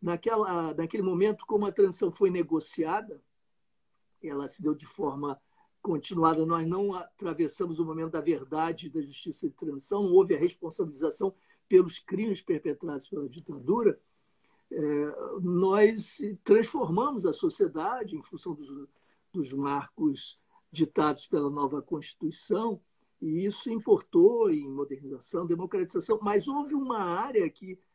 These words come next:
se manteve à margem desse processo,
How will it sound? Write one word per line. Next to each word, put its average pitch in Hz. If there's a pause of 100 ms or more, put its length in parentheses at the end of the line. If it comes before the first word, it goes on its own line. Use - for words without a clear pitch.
(100)
se -
manteve 190
à 202
margem 156
desse 156
processo, 196